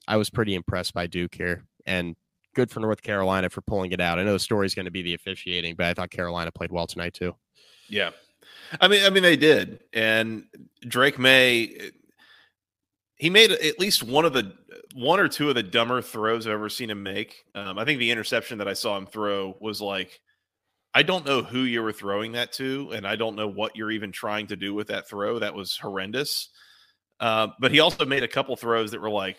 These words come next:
Speaker 2: "Holy smokes, how did he do that?" Um, like being sacked and just flips the ball out in front of him for a third down conversion, basically. Like, he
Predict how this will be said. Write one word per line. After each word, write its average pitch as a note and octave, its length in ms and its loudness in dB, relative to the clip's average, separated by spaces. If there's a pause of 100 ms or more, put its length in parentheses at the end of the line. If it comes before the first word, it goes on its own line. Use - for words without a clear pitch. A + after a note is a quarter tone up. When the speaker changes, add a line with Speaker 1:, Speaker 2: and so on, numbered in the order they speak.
Speaker 2:
"Holy B2 260 -4
smokes, G#2+ 540 -6
how A#2+ 100 0
did G#2+ 140 -4
he F#2+ 100 -8
do G#2+ 240 -6
that?" F2 280 -8 (100)
Um, F#2 360 -10 (140)
like G#2 220 -10
being C3 200 0
sacked B2 560 -2
and G#2+ 240 -10 (240)
just - 320 -12
flips - 260 -4
the B2 80 -10
ball A#2 180 -4
out A#2 160 -2
in G#2+ 60 -18
front G#2+ 200 -4
of G#2 60 -8
him A2 240 -14 (100)
for G#2+ 200 -4
a G2+ 80 -6 (420)
third A2+ 200 -4
down A2 200 0
conversion, G#2 520 -10
basically. A#2 460 -8
Like, G2+ 260 -6 (680)
he - 100 -18